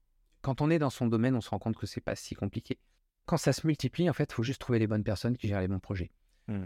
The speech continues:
Speaker 1: Moi, je suis le visionnaire, l'architecte, celui qui balance les plans, et après, je trouve les bonnes personnes, les beaux chefs de chantier, quelque part,
Speaker 2: Hmm.
Speaker 1: qui vont lancer les projets, qui vont venir me voir de temps en temps en me disant, « Laurent, euh,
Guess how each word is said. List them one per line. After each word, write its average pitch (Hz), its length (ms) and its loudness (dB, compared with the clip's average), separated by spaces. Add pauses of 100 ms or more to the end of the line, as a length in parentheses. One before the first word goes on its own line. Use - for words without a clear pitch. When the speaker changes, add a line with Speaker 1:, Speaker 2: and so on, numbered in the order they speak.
Speaker 1:
Moi, 131 140 2
je 151 80 0
suis - 220 -2
le 107 100 -2
visionnaire, 107 720 2
l'architecte, 120 720 0
celui 104 240 2
qui 104 200 0
balance 104 320 2
les 107 60 2
plans, 143 280 0
et 113 80 2
après, 110 240 2
je 127 60 -2
trouve 127 160 2
les 113 80 4
bonnes 104 180 0
personnes, 113 360 0
les 104 80 -2
beaux 92 180 -6
chefs - 280 -2
de 107 100 2
chantier, 104 340 -2
quelque 117 240 -2
part, 113 160 0
Speaker 2:
Hmm. 98 100 0 (380)
Speaker 1:
qui - 100 -2
vont 117 140 4
lancer 113 240 2
les 107 80 4
projets, 117 320 2
qui - 120 -6
vont 113 80 2
venir 107 160 2
me 92 60 0
voir 101 200 2
de - 40 -12
temps 90 140 -2
en 92 100 0
temps 120 140 0
en 117 40 4
me 98 60 4
disant, « 98 260 2
Laurent, 98 400 2
euh, - 40 -4